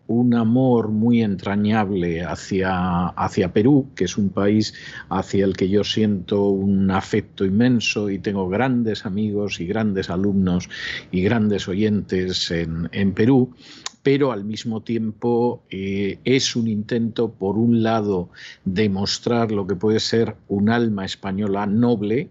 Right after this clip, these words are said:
que no necesariamente era la de los inquisidores, esto es obvio,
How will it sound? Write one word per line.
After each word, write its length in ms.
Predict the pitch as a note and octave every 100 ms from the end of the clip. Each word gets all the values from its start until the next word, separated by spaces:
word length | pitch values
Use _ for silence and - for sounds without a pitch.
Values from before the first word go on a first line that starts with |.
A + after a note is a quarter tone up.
| _
que 120 | D2+
no 140 | E2 F2
necesariamente 1120 | F2 E2 - F2 E2+ E2 F#2+ F2 - F2+ F#2
era 160 | F#2+
la 120 | F#2+
de 60 | F#2
los 200 | F2 -
inquisidores, 880 | F2+ F2 F2+ G#2 G2+ A2 G2+ A2 - - - - -
esto 420 | F2+ - G#2 F#2+
es 220 | G2 -
obvio, 440 | A#2+ G#2+ A2 A#2+